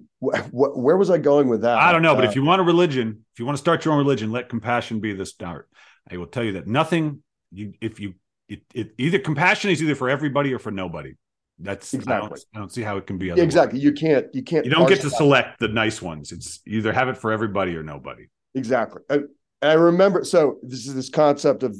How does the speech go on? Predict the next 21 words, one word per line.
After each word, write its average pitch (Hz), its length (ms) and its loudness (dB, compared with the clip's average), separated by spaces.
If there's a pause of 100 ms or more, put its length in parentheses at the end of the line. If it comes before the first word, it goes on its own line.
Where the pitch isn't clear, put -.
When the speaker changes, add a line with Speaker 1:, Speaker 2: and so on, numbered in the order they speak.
Speaker 1:
you 127 140 -2
know, 117 60 0
writing 110 500 -2
being 104 200 -6
like 101 180 -6
a 101 40 -12
conversation, 98 840 -2
Speaker 2:
Yeah. - 40 -20 (220)
Speaker 1:
book 147 160 4
Speaker 2:
Yeah. 101 100 0
Speaker 1:
being 120 160 2
a 107 60 2
conversation. 107 580 -4
So 110 140 -6
my 123 140 2
son, 120 500 0 (340)
as 117 100 -8
he 131 140 -2
asked 117 460 -2 (320)
a 117 60 0
lot 110 380 2